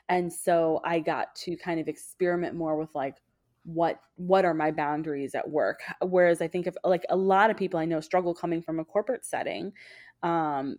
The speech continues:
they struggle because they're like, "Well, this is how it's supposed to be." And it's like, "Well, actually, you're, you're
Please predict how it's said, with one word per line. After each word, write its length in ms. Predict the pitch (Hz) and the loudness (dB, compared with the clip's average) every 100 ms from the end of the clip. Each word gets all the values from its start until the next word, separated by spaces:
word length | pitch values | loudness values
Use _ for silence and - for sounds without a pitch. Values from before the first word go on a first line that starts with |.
| - | -2
they 180 | 170 160 | 0 0
struggle 340 | - 165 160 | 0 0 0
because 220 | 160 160 | -2 -4
they're 140 | 160 156 | -2 -2
like, 180 | 151 | -2
"Well, 80 | 160 | -4
this 220 | 151 170 | -4 -4
is 100 | 165 | -6
how 220 | - 165 196 | -6 -6 -4
it's 140 | 190 | -2
supposed 240 | - 240 - | 0 0 0
to 60 | |
be." 180 | 180 214 | -2 0
And 100 | 180 | 0
it's 100 | 180 | 0
like, 120 | 165 160 | -2 0
"Well, 180 | 175 - | 0 0
actually, 340 | - - 247 | -2 -4 -4
you're, 180 | 214 262 247 | -2 -2 -4
you're 220 | 226 262 | -6 -6